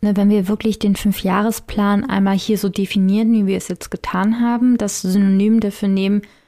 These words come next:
wirklich so durchgetaktet zu sein und am Ende dieser fünf Jahre steht dann das große Ziel und, ähm,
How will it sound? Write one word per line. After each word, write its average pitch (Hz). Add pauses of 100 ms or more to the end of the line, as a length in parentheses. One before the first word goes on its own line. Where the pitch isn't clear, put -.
(500)
wirklich 214
so 190
durchgetaktet 233
zu -
sein 214
und 196 (180)
am 190
Ende 240
dieser 202
fünf 202
Jahre 202
steht -
dann 190
das 180
große -
Ziel 226
und, 180
ähm, 175